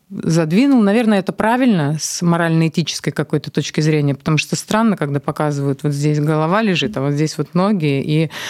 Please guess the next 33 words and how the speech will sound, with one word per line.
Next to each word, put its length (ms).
мы 120
об 100
этом 220
рассказываем. 720
Но 400
мне 340
это 160
очень 240
нравилось. 420
Расследование, 960
общение 440
с 80
прокуратурой, 680
которая 360
тоже 300
приезжала, 560
не 160
тоже 240
приезжала, 460
они 140
не 100
понимали, 360
что 220
мы 160
там 220
делаем, 400
и 40
иногда, 340
что 200
мы 80
там 180
делаем 360
раньше 520